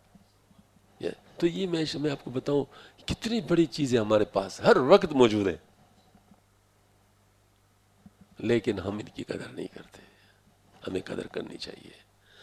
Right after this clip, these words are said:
अब हमारा काम ये है कि जिस तरह नमाज के बारे में तकवीनी तौर पे बात आ गई, वरना मैंने इसको plan किया था कि मैं नमाज के बारे में बात करूँगा,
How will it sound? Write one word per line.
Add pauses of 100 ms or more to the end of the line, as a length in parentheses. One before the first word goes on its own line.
(300)
अब
हमारा
काम
ये
है
कि
जिस
तरह
नमाज
के
बारे
में
तकवीनी
तौर
पे
बात
आ
गई, (260)
वरना
मैंने
इसको
plan
किया
था (1120)
कि
मैं
नमाज
के
बारे
में
बात
करूँगा,